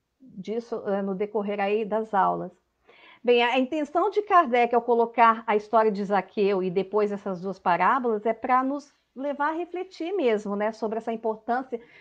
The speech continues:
de se aproveitar as oportunidades, que Deus, ele, ele nos dá todos os meios pra nós progredir, pra, pra gente progredir, né?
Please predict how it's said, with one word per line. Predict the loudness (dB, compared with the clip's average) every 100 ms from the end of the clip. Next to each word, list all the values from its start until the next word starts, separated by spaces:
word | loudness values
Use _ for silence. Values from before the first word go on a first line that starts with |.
| _ -14
de |
se | -2 -2
aproveitar | 0 0 0 4 4
as | 4 0
oportunidades, | -6 -8 -6 -6 -2 0 -2 -6 _ _ _ _
que | -2 -2 -2
Deus, | 2 2 2 0
ele, | -2
ele | 0 0 2
nos | 2 2 4
dá | 4 4
todos | 0 0 4 4 4 -4
os | -8 -8
meios | -2 0 0 -2
pra | -6 -6
nós | -2 -4 -6
progredir, | -8 -4 -6 -6 -12 -18 -18 -20 _ _
pra, | -14 -14 -14 -20 -16
pra | -8 -6
gente | -6 -8
progredir, | -8 -6 -4 -6 -6 -8 -6
né? | -6 -8